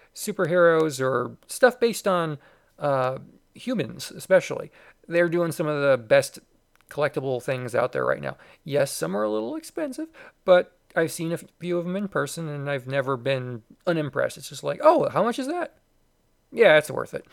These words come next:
Uh, check it out. Batman by Tweeterhead. Also, just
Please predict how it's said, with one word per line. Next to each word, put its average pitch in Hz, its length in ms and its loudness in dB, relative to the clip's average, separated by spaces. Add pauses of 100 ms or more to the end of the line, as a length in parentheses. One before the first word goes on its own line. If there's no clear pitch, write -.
(300)
Uh, 143 420 -4
check - 180 -2
it 269 80 2
out. 240 200 4 (300)
Batman 185 400 4
by 175 140 2
Tweeterhead. 160 540 -6 (320)
Also, 160 280 2
just 139 200 -10